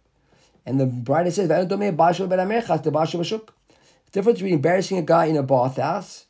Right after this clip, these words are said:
look at Rashi, "Bnei Adam umdim arumim ve'en lehem boshet." People aren't really too, when you're standing all naked together,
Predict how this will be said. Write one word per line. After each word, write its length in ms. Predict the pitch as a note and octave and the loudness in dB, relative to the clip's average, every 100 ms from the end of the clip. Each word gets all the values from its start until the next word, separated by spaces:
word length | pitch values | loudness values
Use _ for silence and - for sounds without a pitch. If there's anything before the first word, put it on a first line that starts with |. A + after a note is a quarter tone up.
| - | -10
look 140 | C#3+ | -2
at 40 | C3 | -2
Rashi, 280 | C3+ D#3+ | 0 -2
"Bnei 260 | C3+ D3+ D3 | -2 0 0
Adam 220 | C#3 E3 | 2 2
umdim 360 | D3 C3 D#3+ D3+ | 2 2 0 2
arumim 320 | D3 D3+ E3 | 0 0 0
ve'en 200 | C3 D#3 | 0 0
lehem 180 | D#3 C3+ | 2 0
boshet." 340 | A#2 A#2 D3 | -2 -6 -6
People 200 | F3 F3 | -4 -4
aren't 180 | F#3 F3+ | -4 -2
really 160 | D3+ C3+ | -4 -4
too, 580 | - D#3 C#3+ C3 A#2+ - _ _ _ | 0 2 4 2 -4 -12 _ _ _
when 100 | - | -8
you're 20 | |
standing 320 | C3+ G#3 F#3 C#3 | -2 0 0 0
all 120 | D3 | 0
naked 340 | C#3+ C#3 C#3+ | 0 -2 -4
together, 540 | B2+ B2+ D3+ C3 B2+ | -4 0 0 0 -4